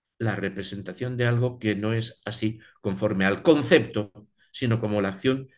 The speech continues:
de una satisfacción extraña. Eh...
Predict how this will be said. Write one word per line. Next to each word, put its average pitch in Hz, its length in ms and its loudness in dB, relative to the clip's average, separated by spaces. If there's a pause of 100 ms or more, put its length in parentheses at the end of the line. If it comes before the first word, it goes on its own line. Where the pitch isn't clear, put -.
de 117 140 -2
una 127 280 0
satisfacción 120 1000 -2 (240)
extraña. 120 760 0 (480)
Eh... 135 600 6